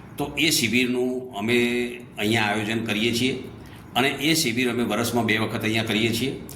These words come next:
અને એમાં લગભગ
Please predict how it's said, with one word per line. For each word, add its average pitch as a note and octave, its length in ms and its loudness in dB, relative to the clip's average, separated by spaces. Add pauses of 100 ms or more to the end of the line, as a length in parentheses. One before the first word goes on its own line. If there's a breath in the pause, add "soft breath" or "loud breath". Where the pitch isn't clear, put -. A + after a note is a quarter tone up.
(320 loud breath)
અને A#2+ 140 2 (460)
એમાં A#2+ 640 2 (760)
લગભગ A2+ 540 -2